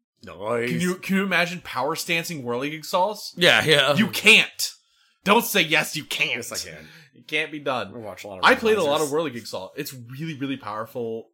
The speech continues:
Speaker 2: strength weapon. I love Whirligig
Speaker 1: Yeah,
Speaker 2: salt.
Speaker 1: honestly, some of the videos of people just, like, tearing through Ludwig
Speaker 2: Oh,
Speaker 1: like they're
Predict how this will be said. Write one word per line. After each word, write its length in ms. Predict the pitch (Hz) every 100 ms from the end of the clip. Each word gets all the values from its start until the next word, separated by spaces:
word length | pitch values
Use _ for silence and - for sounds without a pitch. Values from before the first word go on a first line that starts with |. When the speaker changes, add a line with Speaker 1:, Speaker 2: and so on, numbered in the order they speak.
| _
Speaker 2:
strength 320 | - - 185
weapon. 300 | 113 87 87 80 -
I 140 | 110
love 420 | 117 110 110 170
Whirligig 300 | 113 87 92
Speaker 1:
Yeah, 100 | 165
Speaker 2:
salt. 200 | 160 90 -
Speaker 1:
honestly, 360 | 175 240 269
some 200 | 269 269
of 80 | 269
the 60 | 185
videos 220 | 165 190
of 60 | 143
people 160 | 180
just, 240 | 180 - -
like, 200 | 135 -
tearing 320 | - 87 98
through 180 | 113 135
Ludwig 440 | 104 95 101 117 131
Speaker 2:
Oh, 80 | 135
Speaker 1:
like 140 | -
they're 80 | 143